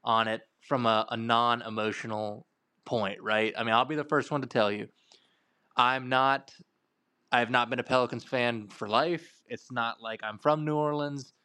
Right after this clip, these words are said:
You know, I don't have any of these same, you know, deep-rooted things that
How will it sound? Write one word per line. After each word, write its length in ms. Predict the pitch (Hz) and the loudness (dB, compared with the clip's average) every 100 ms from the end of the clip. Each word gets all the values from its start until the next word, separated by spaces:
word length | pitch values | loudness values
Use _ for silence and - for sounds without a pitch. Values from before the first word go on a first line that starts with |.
| _ _ - | _ _ -8
You 80 | 117 | -4
know, 120 | 107 | -2
I 180 | 117 139 | 0 0
don't 220 | 147 147 | -2 -4
have 400 | 131 131 127 120 | -4 0 0 -2
any 240 | 120 123 | -8 -8
of 120 | 117 | -8
these 300 | 113 117 - | -6 -8 -8
same, 580 | - 117 117 113 113 110 _ _ _ _ _ _ _ _ _ - _ _ | -4 -2 -2 -4 -6 -10 _ _ _ _ _ _ _ _ _ -20 _ _
you 140 | 156 | 0
know, 420 | 131 113 104 104 - 117 | 2 2 0 -6 -10 -2
deep-rooted 720 | 165 170 165 151 156 147 - | 0 0 2 2 4 2 0
things 460 | 156 151 143 127 113 | 0 0 0 -4 0
that 280 | 123 117 | 2 2